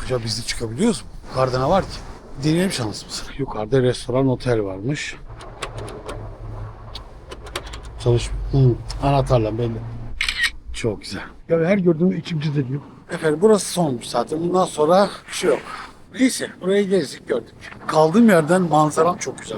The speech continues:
Kapıdan manzaram harika. Ama şimdi orası güneş görmüyor. Şu tepenin ardına geçeyim. Orası şu anda güneş görüyor. Belki daha iyi bir yer görürüz, buluruz. İnelim bakalım şöyle bir kumsala. Evet. Aracımız maalesef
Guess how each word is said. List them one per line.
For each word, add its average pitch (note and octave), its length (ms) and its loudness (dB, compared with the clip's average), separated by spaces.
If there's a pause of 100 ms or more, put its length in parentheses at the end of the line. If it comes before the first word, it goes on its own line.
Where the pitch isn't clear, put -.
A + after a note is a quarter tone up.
Kapıdan E3 440 0
manzaram C3+ 460 0
harika. B2+ 460 -2 (260)
Ama D3 280 -2 (140)
şimdi D3+ 220 -4
orası C#3 300 -2
güneş C#3 280 -2
görmüyor. B2 380 -4 (200)
Şu - 160 -14
tepenin D#3+ 360 4
ardına C#3 480 4
geçeyim. D3+ 400 -4 (300)
Orası D3 260 4
şu C#3+ 120 2
anda B2+ 160 4
güneş C3+ 340 4
görüyor. B2 280 2
Belki C#3+ 280 4
daha C3+ 200 8
iyi B2+ 120 0
bir B2 40 -4
yer B2+ 140 6
görürüz, - 540 -10 (120)
buluruz. A#2 440 -4 (260)
İnelim C3 400 0
bakalım C3 320 0
şöyle C3+ 200 0
bir B2 200 -4 (1080)
kumsala. B2 440 -2 (1400)
Evet. C3 300 2 (1040)
Aracımız D3+ 640 2
maalesef C3+ 440 0